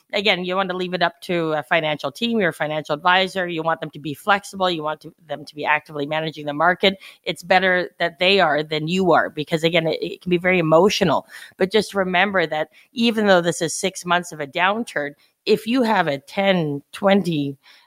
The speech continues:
uh, plus year time horizon, this is six months, maybe nine months, maybe a year of that time horizon. And remember, markets, eighty-five percent of the time, they're moving higher, uh, rather than going lower.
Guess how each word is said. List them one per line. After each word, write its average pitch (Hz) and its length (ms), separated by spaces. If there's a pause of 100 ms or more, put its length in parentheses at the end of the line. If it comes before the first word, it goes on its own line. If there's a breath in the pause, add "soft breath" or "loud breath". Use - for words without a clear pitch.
(120)
uh, 147 200
plus 190 360
year 170 200
time 220 400
horizon, 151 540
this 214 200
is 170 220
six - 280
months, 180 420 (120)
maybe 165 360
nine 165 300
months, 180 260
maybe 165 300
a 156 40
year 165 260 (280 loud breath)
of 165 180
that 165 240
time 165 340
horizon. 147 640
And 151 140
remember, 180 420
markets, 170 460
eighty-five 180 420
percent 170 280
of 160 40
the 160 60
time, 170 220
they're 160 80
moving 156 300
higher, 147 420 (440 soft breath)
uh, 151 160
rather 160 280
than 156 160
going 151 240
lower. 165 440